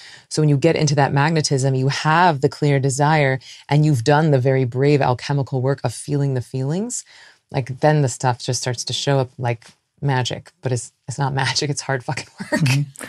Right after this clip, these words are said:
Speaker 2: Can you unpack that metaphysically? Like, how, in a very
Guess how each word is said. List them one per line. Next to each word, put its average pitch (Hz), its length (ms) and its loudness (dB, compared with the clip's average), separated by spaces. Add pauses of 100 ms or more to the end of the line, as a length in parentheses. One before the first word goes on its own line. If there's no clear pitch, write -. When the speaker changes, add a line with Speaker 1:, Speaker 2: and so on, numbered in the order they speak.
(160)
Speaker 2:
Can 165 120 -2
you 190 80 0
unpack 165 280 -2
that 160 140 -4
metaphysically? 143 640 0
Like, 131 160 -4
how, 135 480 -4 (560)
in 135 80 0
a - 20 4
very 135 300 2